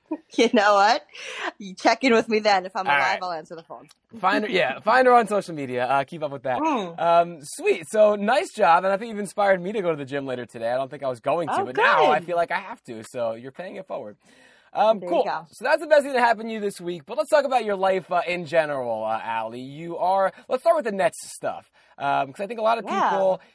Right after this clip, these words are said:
Speaker 2: maybe they haven't played our amazing app, so they don't really know what, uh, the game is all about. But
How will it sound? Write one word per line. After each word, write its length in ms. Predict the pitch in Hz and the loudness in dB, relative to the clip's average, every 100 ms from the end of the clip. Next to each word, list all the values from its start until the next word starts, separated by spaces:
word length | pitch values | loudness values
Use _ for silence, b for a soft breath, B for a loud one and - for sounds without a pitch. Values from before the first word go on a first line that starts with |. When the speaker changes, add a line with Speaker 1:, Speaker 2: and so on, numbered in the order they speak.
| b | b
Speaker 2:
maybe 180 | - 247 | -10 -2
they 100 | 240 | 0
haven't 400 | 190 196 196 190 | 2 2 0 -6
played 420 | 180 185 185 185 | -6 -4 -4 0
our 300 | 165 160 160 | 4 4 4
amazing 560 | 156 160 165 139 156 - | 2 -2 -6 -6 -10 -6
app, 260 | 139 160 | -4 -4
so 80 | - | -6
they 100 | 156 | -10
don't 160 | 156 156 | -8 -6
really 160 | 147 | -8
know 280 | 139 139 143 | -6 -2 -2
what, 260 | 139 135 - | -4 -8 -6
uh, 120 | 127 | -8
the 100 | 123 | -8
game 260 | 120 135 135 | -10 -10 -8
is 80 | |
all 120 | 123 113 | -8 -8
about. 300 | 110 117 - | -6 -6 -6
But 140 | 196 | -12